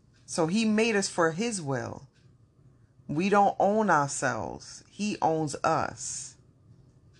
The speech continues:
It's best for us to turn to him and to be with him than to be into the world. 'Cause the world will bring you to hell, but God's ways will bring you to the holy gates.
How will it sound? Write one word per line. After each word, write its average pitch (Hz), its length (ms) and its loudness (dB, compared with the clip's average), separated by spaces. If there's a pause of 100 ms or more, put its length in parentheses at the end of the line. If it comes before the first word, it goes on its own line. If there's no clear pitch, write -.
(500)
It's 160 180 2
best 175 320 4
for - 120 2
us 175 220 0
to 156 120 -8
turn 190 360 -4
to 190 140 -6
him 185 300 -4
and 151 160 -6
to 156 120 -6
be 170 260 -4
with 165 260 -4
him 123 360 -8 (300)
than 156 200 0
to 156 140 -4
be 147 260 -2
into 139 280 -4
the 127 140 -4
world. 131 680 -6 (1300)
'Cause 151 220 -2
the 160 100 0
world 190 640 0 (400)
will 147 120 -4
bring 165 260 -2
you 165 140 -4
to 139 160 2
hell, 170 440 -4 (760)
but 143 160 0
God's 170 400 6
ways 170 480 -8
will 147 100 -4
bring 151 260 -6
you 160 100 -8
to 147 140 -10
the 135 120 -4
holy 156 300 -8
gates. - 680 -10